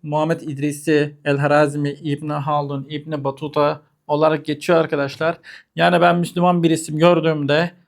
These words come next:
bunun Orta Çağ coğrafyası olduğunu söyleyebilirim. Zaten bizim de sorularda karşımıza genelde çıkan eser değil,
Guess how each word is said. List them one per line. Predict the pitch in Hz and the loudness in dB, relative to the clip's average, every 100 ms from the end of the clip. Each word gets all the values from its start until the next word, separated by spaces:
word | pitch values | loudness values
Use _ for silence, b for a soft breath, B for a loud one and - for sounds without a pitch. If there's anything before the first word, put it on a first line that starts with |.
| _ - | _ -6
bunun | 160 170 | -2 0
Orta | 156 165 170 | 0 0 0
Çağ | - 160 139 | 2 2 4
coğrafyası | 147 151 - 143 - | 2 2 0 -6 -6
olduğunu | 151 151 143 160 | -4 -4 -4 -6
söyleyebilirim. | 143 - 143 135 127 120 120 - _ b b - | -6 -2 0 0 -2 -2 -6 -12 _ b b -4
Zaten | 170 190 180 160 | -2 2 0 0
bizim | 160 170 | -4 -4
de | |
sorularda | 139 170 165 151 156 | -4 -2 -2 -2 0
karşımıza | 156 151 147 139 | 0 0 -4 -4
genelde | 135 147 135 | -2 -2 -2
çıkan | 131 - - 165 - _ - | -6 -4 0 0 -2 _ -8
eser | 151 165 160 151 | -4 2 2 2
değil, | 165 180 196 | 0 -2 -6